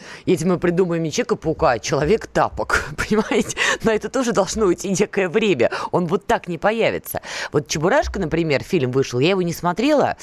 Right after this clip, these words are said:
Скажу честно, э, компьютерная графика, которую я видела в тизере, меня ужаснуло, ну уж простите, да? Но многие хвалят. Хвалят там сценарную работу, хвалят актёрскую работу. А потом я подумала, слушай, ты критик великий, Надан Фредериксон,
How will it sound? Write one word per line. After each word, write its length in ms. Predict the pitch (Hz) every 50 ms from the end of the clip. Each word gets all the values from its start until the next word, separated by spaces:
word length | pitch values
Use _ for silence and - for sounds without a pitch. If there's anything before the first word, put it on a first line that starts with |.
| - - - - - -
Скажу 300 | - - 160 175 196 208
честно, 560 | - - 214 175 - - 139 135 131 131 127
э, 140 | 87 80 95
компьютерная 560 | - - 165 170 190 165 - 190 175 190 185
графика, 440 | 160 - 202 180 156 - - - 107
которую 280 | - 147 135 147 156 160
я 40 | 160
видела 320 | 165 151 151 151 147 139 135
в 80 | -
тизере, 480 | - - 113 - 123 127 113 110 104 87 - - - - - - - -
меня 180 | 139 160 165 143
ужаснуло, 580 | 135 117 147 139 - 185 247 294 262 170 98 92 - _
ну 100 | - 135
уж 100 | 131 - -
простите, 540 | - 147 151 - - - 98 - - -
да? 260 | 69 78 143 175 202 202 - - - - - - -
Но 380 | - 156 185 196 202 196 190 190
многие 320 | 202 247 320 320 254 320
хвалят. 440 | - - 185 170 156 151 143 143 -
Хвалят 400 | - - - 220 240 220 185 -
там 200 | - 170 147 143
сценарную 540 | - - - 147 135 165 220 269 233 202 208 202
работу, 400 | 185 190 185 160 175 175 - -
хвалят 360 | - - 156 143 139 135 - 120
актёрскую 580 | 120 - - 151 214 254 196 - - - 190
работу. 440 | 190 190 185 160 170 170 - 160 139 - - - - -
А 40 | -
потом 200 | - - 208 214
я 60 | 220
подумала, 360 | 175 202 208 180 214 190 185
слушай, 320 | 170 - 196 185 - 131 120
ты 240 | - - 151 131 113
критик 400 | - 156 196 - - 120 - 120
великий, 340 | 143 156 147 113 - -
Надан 380 | - 123 139 135 147 135 107 110
Фредериксон, 580 | - 127 104 110 175 196 - - - - -